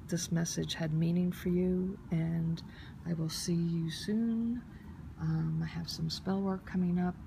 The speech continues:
I have conjured spirits. I have, uh, um, readings, everything on my website, which is, uh, the witch of seacliff dot blogspot dot com. You can always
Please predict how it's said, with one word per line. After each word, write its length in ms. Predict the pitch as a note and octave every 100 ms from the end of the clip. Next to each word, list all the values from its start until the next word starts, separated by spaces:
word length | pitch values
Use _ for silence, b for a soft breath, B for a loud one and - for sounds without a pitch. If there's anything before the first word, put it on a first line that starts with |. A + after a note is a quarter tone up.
| -
I 60 |
have 220 | D#3 D3+ -
conjured 440 | E3 D#2+ - -
spirits. 720 | - - G#3+ G3+ F#3+ - - -
I 100 | -
have, 420 | D#3+ D2+ D#2+ D#2 D#2 - - -
uh, 540 | A2 D#2 D#2 D#3+ E3 - B B B B B B B B B B B - - - - - - - - - - - D#3+
um, 440 | D3+ D#3 D3+ F3+ -
readings, 580 | G3 G#3 G3 F#3+ F#3 F3+
everything 400 | E3+ F3 F#3 E3+
on 100 | D#3+
my 160 | D#3 D3+ E3
website, 560 | E3 - D#3+ E3 D3 - - B B B - -
which 260 | D#3 -
is, 480 | D#3 D#3 D#3 D#3 - -
uh, 260 | E3 D3 - - D#3
the 140 | E3
witch 420 | D#3+ E3 D#3+ - -
of 60 | D3+
seacliff 680 | - E3 D#3 - D#3 - - - -
dot 240 | D#3 D#3 - -
blogspot 560 | E3 D#3+ D#3 - - D#3+ -
dot 180 | D3+ D3+
com. 480 | - F3 E3 E3 E3+ - B B B -
You 140 | F3
can 180 | E3 E3+
always 460 | E3 E3 E3 D#3+